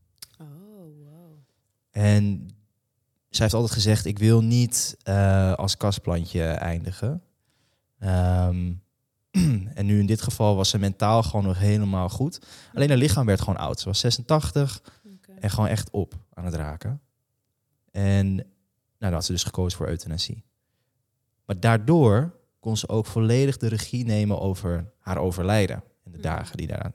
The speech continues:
Speaker 2: naartoe zouden leiden en de begrafenis en alles. En het moment waar ik graag naartoe zou willen,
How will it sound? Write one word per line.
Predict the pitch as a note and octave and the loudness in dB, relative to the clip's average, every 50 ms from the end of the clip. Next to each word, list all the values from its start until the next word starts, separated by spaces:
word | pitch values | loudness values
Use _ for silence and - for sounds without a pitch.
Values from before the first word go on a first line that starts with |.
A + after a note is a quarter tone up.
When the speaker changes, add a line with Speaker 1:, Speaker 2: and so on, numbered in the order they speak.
| - - | -10 -12
Speaker 2:
naartoe | - - - D#3 | -8 -6 -4 -2
zouden | D3 D#3 C#3+ C3+ B2+ | 0 0 0 0 2
leiden | B2+ A#2 A#2+ A2+ G#2+ | 0 2 0 0 -2
en | G2 - | -2 -4
de | - | -4
begrafenis | - - - B2+ C3 C3+ C#3 - - A2+ A2+ G2 G2+ - - | -6 -4 0 2 4 4 4 2 0 -2 -4 -4 -4 -4 -6
en | - - | -6 -8
alles. | - - - - - - - _ _ _ _ _ _ _ _ _ _ _ _ - - - - - - - - - _ _ _ _ _ _ _ _ | -8 -8 -8 -10 -12 -16 -18 _ _ _ _ _ _ _ _ _ _ _ _ -20 -20 -18 -18 -18 -18 -20 -20 -20 _ _ _ _ _ _ _ _
En | _ G#2 G#2 G2+ G2 F#2+ - - | _ -2 0 0 0 -2 -4 -6
het | - G2+ G#2 | -8 -2 0
moment | G#2+ G#2+ A2 A#2+ C#3 D#3 C#3+ | 2 4 6 6 4 4 4
waar | C#3 C3 | 2 2
ik | C#3+ C#3+ | 2 0
graag | - - C3+ C3+ C3 B2 | 0 0 2 2 2 2
naartoe | B2+ A#2 A#2 - _ - F3 F3 | 0 -2 -2 -2 _ -4 -2 -2
zou | - - D#3+ D#3 D3+ | 0 0 0 0 2
willen, | D#3 D#3+ D#3+ F3 F3+ F3 F3 E3+ D#3+ D#3+ | 2 2 2 0 0 -2 -4 -6 -8 -12